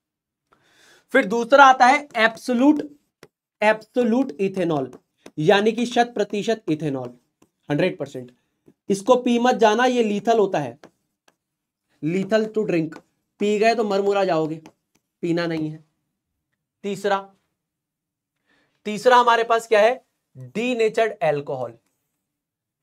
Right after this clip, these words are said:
पहला रेक्टिफाइड स्पिरिट डन, दूसरा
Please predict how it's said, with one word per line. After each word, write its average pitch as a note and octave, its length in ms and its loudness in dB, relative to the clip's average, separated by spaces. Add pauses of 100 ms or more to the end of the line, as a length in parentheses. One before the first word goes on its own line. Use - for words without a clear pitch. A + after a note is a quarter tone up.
(300)
पहला E3+ 380 2
रेक्टिफाइड F3+ 560 -4
स्पिरिट F3 280 -10
डन, E3 220 -4 (880)
दूसरा F3 560 0